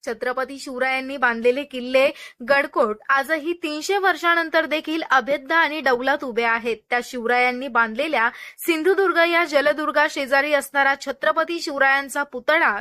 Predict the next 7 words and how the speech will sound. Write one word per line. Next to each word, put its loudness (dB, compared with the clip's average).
केवळ 4
नऊ 2
महिन्यांमध्ये 0
कोसळतो, 2
म्हणजे 0
हा 4
तर 2